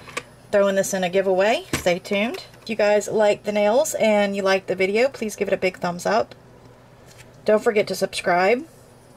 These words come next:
if you are new. Please share it with your friends and family so we can get up to fifty K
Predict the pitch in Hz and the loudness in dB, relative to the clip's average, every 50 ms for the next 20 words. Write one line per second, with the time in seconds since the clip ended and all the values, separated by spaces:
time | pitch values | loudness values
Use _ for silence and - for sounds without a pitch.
0 | - - - 190 180 - - 196 196 175 127 180 185 185 185 180 175 175 190 226 | -20 -8 -6 -4 -4 -4 -2 -2 0 0 2 2 2 2 2 0 -2 -2 -2 -2
1 | 269 330 - - - - - - - - - - - - - - - - - - | -4 -6 -10 -16 -20 -20 -20 -20 -20 -20 -20 -20 -20 -20 -20 -20 -20 -20 -20 -20
2 | - - - 233 226 208 - - - - - - 208 196 196 196 220 269 269 185 | -12 -4 -2 0 0 -2 -4 -6 -6 -4 -2 0 2 4 4 6 6 4 4 2
3 | 220 208 - 185 180 - - 233 240 247 285 302 262 - - 196 185 - - 254 | -2 -2 -2 -4 -4 -2 0 0 2 2 0 -2 -4 -8 -8 -8 -8 -4 -2 -2
4 | 277 302 311 330 359 403 403 - - - - 220 202 196 190 196 196 190 196 - | -2 -2 -2 -4 -6 -6 -8 -10 -12 -6 0 2 4 4 4 4 2 0 -4 -6
5 | 202 190 185 208 196 214 - - - 175 - 214 208 - 180 - - 196 202 208 | -8 -2 0 2 2 2 0 -2 -4 -4 -2 -2 -4 -4 -8 -8 -2 0 2 2
6 | 214 233 240 254 262 | 4 2 0 -2 -4